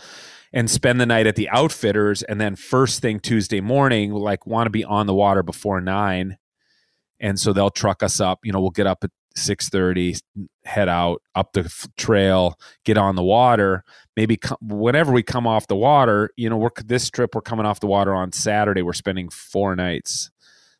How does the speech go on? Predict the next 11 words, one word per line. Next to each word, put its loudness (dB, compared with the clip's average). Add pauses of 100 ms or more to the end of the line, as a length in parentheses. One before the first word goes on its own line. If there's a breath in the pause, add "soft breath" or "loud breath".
(160)
um, -4
in -2
the -4
Boundary -2
Waters. 0
And -2
then 2 (800)
I 4
like 2
to 2
then, 2